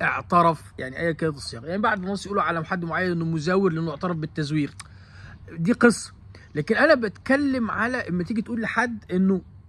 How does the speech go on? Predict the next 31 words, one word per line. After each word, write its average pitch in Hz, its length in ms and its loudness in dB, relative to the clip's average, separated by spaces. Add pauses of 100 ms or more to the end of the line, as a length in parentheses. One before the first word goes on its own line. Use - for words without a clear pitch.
(500)
شادي 190 340 0
ده 180 100 -4
حرامي، 104 360 -12 (100)
حلو 117 260 -8
قوي، 92 100 -18 (1040)
ها، 175 100 0
معاك 170 180 2
دليل؟ 180 380 0 (600)
لا. - 160 -6 (480)
دي 180 200 6
في 320 140 2
قضايا 226 280 4
الس-، - 300 -4
الس-، 165 480 -6
ده 180 220 0
من 190 80 0
باب 247 240 2
العلم، 196 380 2
يعني 120 280 -8 (120)
انه 226 280 0
عشان 180 180 -2
الناس 226 160 2
تبقى 175 200 -6
فاهمه 151 320 0 (640)
انه 214 180 4
لما 196 120 2
تصف 277 380 -2
الوصف 202 300 -4
ده 170 100 -2
ومعكش 175 380 -4
دليل، 185 300 -8